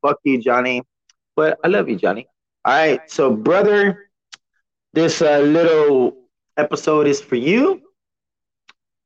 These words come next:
And it is called, um, "You Should Already Be Woke." Right? You should already be woke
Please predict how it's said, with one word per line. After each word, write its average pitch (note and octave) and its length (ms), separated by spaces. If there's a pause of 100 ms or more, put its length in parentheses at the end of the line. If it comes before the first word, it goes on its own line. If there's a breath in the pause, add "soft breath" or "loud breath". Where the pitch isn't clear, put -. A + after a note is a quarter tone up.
(760)
And B2+ 220
it C3+ 140
is C3 160
called, B2 400
um, A#2+ 440 (560)
"You C4 140
Should A#3+ 220
Already G3+ 320
Be G#3+ 120
Woke." F#3+ 440 (360)
Right? F3 280 (560)
You A#3 100
should A#3 220
already G#3 260
be F3 180
woke G3 600